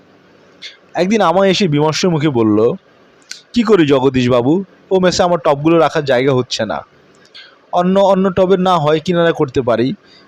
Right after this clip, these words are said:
কিন্তু সেই এরিকা পামটা সেখানে রাখা একেবারে অসম্ভব। একটা পরামর্শ দিতে পারেন?" অনেকগুলো ম্যাচ দেখলাম, অত বড় গাছ রাখবার সুবিধে কোথাও হয় না,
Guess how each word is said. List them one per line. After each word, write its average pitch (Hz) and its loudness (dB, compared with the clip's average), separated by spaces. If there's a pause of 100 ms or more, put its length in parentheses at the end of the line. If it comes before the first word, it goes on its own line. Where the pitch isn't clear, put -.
(120)
কিন্তু 208 -2
সেই 220 0
এরিকা 185 0
পামটা 190 -2
সেখানে 208 -4
রাখা 202 -2
একেবারে 208 0
অসম্ভব। 165 -2 (800)
একটা 170 -6
পরামর্শ 143 -2
দিতে 185 -4
পারেন?" 196 0 (1000)
অনেকগুলো 202 0
ম্যাচ 143 2
দেখলাম, 123 -2 (380)
অত 175 -2
বড় 160 2
গাছ 151 -4
রাখবার 147 0
সুবিধে 151 -2
কোথাও 156 -4
হয় 120 -4
না, 69 -10